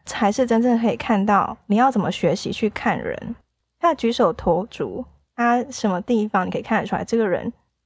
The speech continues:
其实不能深交，其实有问题，其实哪个地方是要注意的。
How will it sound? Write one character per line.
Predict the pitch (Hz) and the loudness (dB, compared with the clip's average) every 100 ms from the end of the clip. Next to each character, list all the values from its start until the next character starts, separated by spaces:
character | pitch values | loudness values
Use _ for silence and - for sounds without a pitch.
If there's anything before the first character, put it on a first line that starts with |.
| - | -8
其 | 226 | -4
实 | 226 220 | -2 0
不 | - | 0
能 | 202 170 | 0 -2
深 | - 160 185 | -4 -4 -2
交， | 170 147 226 - _ _ _ - | -2 0 -4 -10 _ _ _ -4
其 | 226 | -2
实 | 220 | 0
有 | 214 165 | 0 2
问 | 185 165 | 0 -2
题， | - - - - _ | -8 -16 -16 -20 _
其 | 240 | -4
实 | 247 | 0
哪 | 262 202 | 2 0
个 | 151 | -4
地 | - 214 | -4 -4
方 | 196 185 208 | 0 -2 0
是 | 233 | 0
要 | 190 | 0
注 | 202 165 | -2 -6
意 | 143 | -6
的。 | - | -10